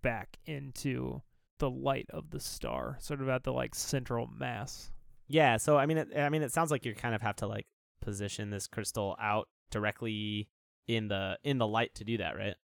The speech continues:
Speaker 1: Yes.
Speaker 2: I mean, you could, like, shoot it off at an angle, but you're trying to actually point this, like, the laser up at the star.
Speaker 1: Yeah.
Speaker 2: Cool. When this happens, you actually are, like, blocking the light that's effusing down through, and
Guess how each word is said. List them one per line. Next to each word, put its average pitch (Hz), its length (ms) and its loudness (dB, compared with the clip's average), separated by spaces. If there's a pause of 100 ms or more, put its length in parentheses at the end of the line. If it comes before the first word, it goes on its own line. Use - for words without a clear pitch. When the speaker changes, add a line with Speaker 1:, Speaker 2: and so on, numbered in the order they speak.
(340)
Speaker 1:
Yes. 143 580 -2
Speaker 2:
I 107 60 -6
mean, 123 100 0
you 131 60 6
could, 170 100 8
like, 135 280 4
shoot - 260 2
it 139 80 6
off 131 180 8
at 135 60 4
an 117 80 0
angle, 127 300 2
but 113 160 -4
you're 139 80 -4
trying 135 180 0
to 104 60 -2
actually 113 300 -2 (100)
point - 300 0
this, - 340 -4
like, 104 260 -6
the 104 80 -4
laser 104 380 -4
up 110 260 2
at 107 200 -2
the 104 100 -8
star. - 400 -6 (300)
Speaker 1:
Yeah. 147 300 2 (580)
Speaker 2:
Cool. 190 360 10 (140)
When 147 140 4
this 180 120 4
happens, 160 380 6
you 151 120 4
actually 139 380 4
are, 113 180 6
like, 107 220 2 (120)
blocking 123 640 0
the 110 300 0
light 113 240 0
that's 117 160 -4
effusing 110 440 -4
down 107 340 -2
through, 147 640 0 (200)
and 113 680 -2